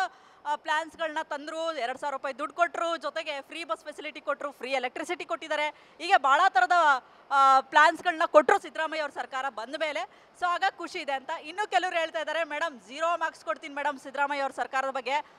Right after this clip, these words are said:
ಅವ್ರು ಬಂದ ಮೇಲೆ ಏನೂ ಇಲ್ಲ, ಎಲ್ಲ ವೇಸ್ಟು, ಎಲ್ಲ ಲಾಸು ಗೌರ್ಮೆಂಟಿಗೆ" ಅಂತ ಭಾಳಷ್ಟು ಜನ ಇನ್ನೂ ಕೆಲವ್ರು ಹೇಳ್ತಾ ಇದ್ದಾರೆ. So ಹಾಗಾದ್ರೆ ಮುಂದಿನ ದಿನಗಳಲ್ಲಿ ಕಾದ್ ನೋಡ್ಬೇಕಾಗಿದೆ ಯಾವ ಸರ್ಕಾರ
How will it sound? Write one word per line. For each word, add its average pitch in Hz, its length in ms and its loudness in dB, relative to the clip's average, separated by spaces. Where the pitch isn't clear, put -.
ಅವ್ರು 233 140 -4
ಬಂದ 285 200 -2
ಮೇಲೆ 320 220 4
ಏನೂ 349 340 4
ಇಲ್ಲ, 320 140 -4
ಎಲ್ಲ 277 300 -2
ವೇಸ್ಟು, 320 680 4
ಎಲ್ಲ 269 220 4
ಲಾಸು 311 720 6
ಗೌರ್ಮೆಂಟಿಗೆ" 277 520 0
ಅಂತ 269 180 -6
ಭಾಳಷ್ಟು 240 380 0
ಜನ 269 120 -8
ಇನ್ನೂ 294 220 0
ಕೆಲವ್ರು 311 300 -4
ಹೇಳ್ತಾ 277 360 -2
ಇದ್ದಾರೆ. 254 260 -4
So 359 60 -2
ಹಾಗಾದ್ರೆ 339 400 0
ಮುಂದಿನ 330 360 -8
ದಿನಗಳಲ್ಲಿ 311 440 -6
ಕಾದ್ 285 240 -2
ನೋಡ್ಬೇಕಾಗಿದೆ 277 720 -4
ಯಾವ 226 240 -2
ಸರ್ಕಾರ 294 460 0